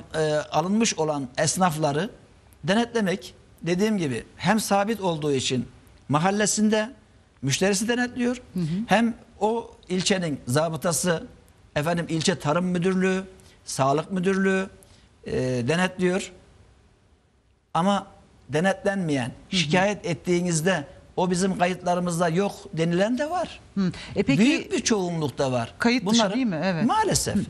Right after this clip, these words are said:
Speaker 2: Peki nerelere
Speaker 1: Büyük bir kayıt
Speaker 2: şikayet
Speaker 1: dışı.
Speaker 2: edeceğiz bunları ve nedir bunun yöntemi? Nasıl bir, bir zabıt mı tutacağız? Ne, nasıl yapacağız? Nereye şikayet edeceğiz?
Speaker 1: Yani şimdi bir şikayet merci Tarım Bakanlığımız var, Sağlık
Speaker 2: Hı hı.
Speaker 1: Bakanlığımız var.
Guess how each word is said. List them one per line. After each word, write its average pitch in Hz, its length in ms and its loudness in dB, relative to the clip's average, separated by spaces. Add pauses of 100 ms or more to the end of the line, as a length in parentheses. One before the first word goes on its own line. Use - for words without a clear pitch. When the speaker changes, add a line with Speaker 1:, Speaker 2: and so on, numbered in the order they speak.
Speaker 2:
Peki 240 240 4
nerelere 233 180 4
Speaker 1:
Büyük 381 120 0
bir 285 140 0
kayıt 240 160 2
Speaker 2:
şikayet 196 180 -2
Speaker 1:
dışı. - 120 -2
Speaker 2:
edeceğiz 160 560 0
bunları 170 220 2
ve 214 200 4
nedir 262 280 2
bunun 202 140 2
yöntemi? 156 760 0
Nasıl 240 280 0
bir, 190 160 4 (300)
bir 190 260 2
zabıt 165 300 0
mı 262 80 0
tutacağız? 240 480 0
Ne, 165 160 -2
nasıl 180 300 0
yapacağız? 180 640 -2 (320)
Nereye 202 320 2
şikayet 185 380 0
edeceğiz? 139 440 -6 (1900)
Speaker 1:
Yani 175 320 2
şimdi 202 320 2
bir 208 60 4
şikayet 226 480 2
merci 196 300 0
Tarım 220 320 0
Bakanlığımız 131 580 0
var, 165 200 2
Sağlık 175 340 0
Speaker 2:
Hı 185 40 -4
hı. 170 40 0
Speaker 1:
Bakanlığımız 131 560 0
var. 185 140 0